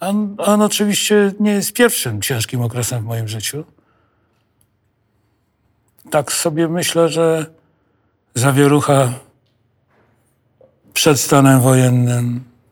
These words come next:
i stan wojenny, to grzmotnięcie było równie ciężkie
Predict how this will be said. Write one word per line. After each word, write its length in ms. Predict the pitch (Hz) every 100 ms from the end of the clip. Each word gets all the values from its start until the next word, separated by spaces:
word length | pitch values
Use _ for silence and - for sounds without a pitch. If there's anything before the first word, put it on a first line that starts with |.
| -
i 80 | 123
stan 280 | - 131
wojenny, 720 | 120 123 123 120 120 120 117 117 - _ _ _ _ _ _ _ _ -
to 140 | 143
grzmotnięcie 720 | 127 127 123 123 123 117 123
było 520 | 120 120 117 117 117 113 - _ _ _ _ _ _ _ _ _ _ _ _ _ -
równie 460 | 120 151 131 143
ciężkie 680 | 127 127 120 - - 135 160